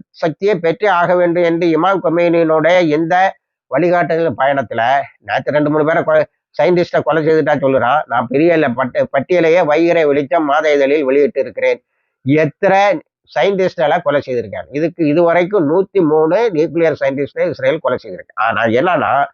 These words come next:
இன்னைக்கு வரைக்கும் இஸ்ரேல்ல உள்ள எக்ஸ்பர்ட்ஸும் உலகத்துல உள்ள எக்ஸ்பர்ட்ஸும் என்ன சொல்றாருன்னா ஈரானுடைய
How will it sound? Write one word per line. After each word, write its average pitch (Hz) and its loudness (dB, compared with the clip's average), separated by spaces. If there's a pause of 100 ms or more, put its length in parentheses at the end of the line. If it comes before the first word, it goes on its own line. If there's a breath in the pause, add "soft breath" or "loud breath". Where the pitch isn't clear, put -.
(360)
இன்னைக்கு 185 0
வரைக்கும் 170 0 (420)
இஸ்ரேல்ல 208 2
உள்ள 190 2
எக்ஸ்பர்ட்ஸும் 180 -2 (440)
உலகத்துல 202 0
உள்ள 196 2 (100)
எக்ஸ்பர்ட்ஸும் 175 -2
என்ன 180 0
சொல்றாருன்னா 143 0 (760)
ஈரானுடைய 180 2